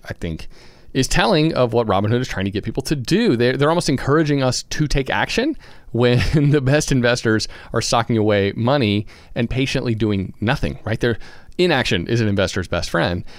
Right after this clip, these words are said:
And so, Matt, uh, Robinhood just launched their own version of an index fund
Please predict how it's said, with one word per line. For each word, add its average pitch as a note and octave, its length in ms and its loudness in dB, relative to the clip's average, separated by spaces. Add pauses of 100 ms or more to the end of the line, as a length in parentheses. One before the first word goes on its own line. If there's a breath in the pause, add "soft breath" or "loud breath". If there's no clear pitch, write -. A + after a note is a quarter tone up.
(180 loud breath)
And B2 120 0
so, B2 100 2
Matt, G#2+ 220 0
uh, G#2 400 0
Robinhood G#2+ 320 2
just - 180 -6
launched G2+ 340 -2 (300 loud breath)
their A#2+ 220 0
own A#2+ 220 4
version G2+ 640 0 (360 soft breath)
of F#2+ 540 2
an G#2 220 -2
index B2 380 0
fund - 300 -8